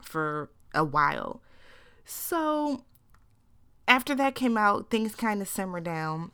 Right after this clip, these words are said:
Hadn't heard anything else. I haven't, at least. And then on April twenty-fourth, six thirty in the morning, Bow Wow tweeted, "Feel like jumping off this balcony."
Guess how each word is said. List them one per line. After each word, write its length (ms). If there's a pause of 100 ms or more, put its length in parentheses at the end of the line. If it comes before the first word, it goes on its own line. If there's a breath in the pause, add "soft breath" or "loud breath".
(180)
Hadn't 320
heard 280
anything 480
else. 340
I 140
haven't, 380
at 180
least. 380 (600 soft breath)
And 200
then 460 (200)
on 160
April 300
twenty-fourth, 880 (380)
six 280
thirty 340
in 80
the 80
morning, 440
Bow 220
Wow 180
tweeted, 540
"Feel 260
like 240
jumping 460
off 260
this 220
balcony." 500